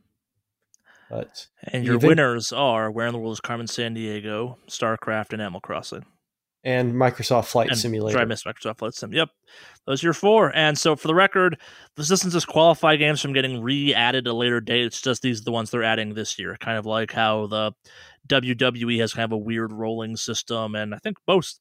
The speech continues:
Speaker 2: Hall of Fames have a similar thing where it's just not your time yet.
Speaker 1: Yeah. But yeah, the,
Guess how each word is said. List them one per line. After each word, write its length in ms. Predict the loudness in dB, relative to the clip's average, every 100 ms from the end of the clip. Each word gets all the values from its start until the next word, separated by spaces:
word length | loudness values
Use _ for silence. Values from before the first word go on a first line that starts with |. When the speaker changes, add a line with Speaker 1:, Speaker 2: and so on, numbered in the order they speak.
| _
Speaker 2:
Hall 240 | -6 -6 -6
of 80 |
Fames 340 | -8 -10 -8 -10
have 100 | -8
a 40 |
similar 320 | -6 -6 -8
thing 300 | -10 -8 -8
where 180 | -6 -6
it's 440 | -6 -8 -8 -8 -12 _ _ -20 _ _
just 180 | -8 -2
not 140 | -2
your 100 | -2
time 480 | -6 -2 -2 -2 -4 -4
yet. 340 | -4 -4 -12 -16 -18 _ _ _ _
Speaker 1:
Yeah. 300 | 2 4 2 -4 _ _ _ _ _ _ _ _ _ _ _ -20 -20 _ -4
But 260 | -2 0 4
yeah, 200 | 6 8
the, 320 | 6 4